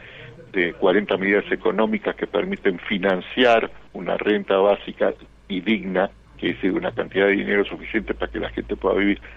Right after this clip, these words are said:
dignamente con esa, eh, renta. Entonces la población va a estar defendida con esa renta de los males que puede causar la corrupción.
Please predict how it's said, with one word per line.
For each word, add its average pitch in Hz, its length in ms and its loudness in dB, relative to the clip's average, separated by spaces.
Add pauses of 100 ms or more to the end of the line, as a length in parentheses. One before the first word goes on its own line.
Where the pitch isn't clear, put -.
(140)
dignamente 107 680 0
con 92 180 -6
esa, 90 320 -2
eh, - 420 -6
renta. 120 460 0 (800)
Entonces 151 360 2
la 156 180 4
población 170 640 4
va 180 60 4
a - 40 0
estar 151 360 2
defendida 135 1040 4 (380)
con 104 180 2
esa 135 240 2
renta 113 680 2 (760)
de 127 160 2
los 131 160 4
males 151 300 4
que 113 140 0
puede 107 260 2
causar 104 360 2
la 101 120 2
corrupción. 98 640 2